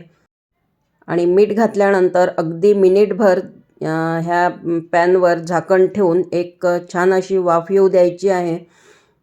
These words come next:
तर मस्त अशी ही, अ, पालक भाजी तयार झालेली आहे. आता वरून हिरवीगार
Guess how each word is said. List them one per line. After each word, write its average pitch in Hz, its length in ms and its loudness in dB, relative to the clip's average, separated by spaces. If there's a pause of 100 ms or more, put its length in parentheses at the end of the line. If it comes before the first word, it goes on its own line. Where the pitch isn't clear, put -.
(140)
तर 165 440 0
मस्त 170 500 -6
अशी 196 320 2
ही, 190 440 0 (100)
अ, 165 240 -6
पालक 170 480 -2
भाजी 180 600 -2
तयार 180 300 2
झालेली 196 460 2
आहे. 170 380 -2 (1200)
आता 196 280 0
वरून 190 380 4
हिरवीगार 185 720 2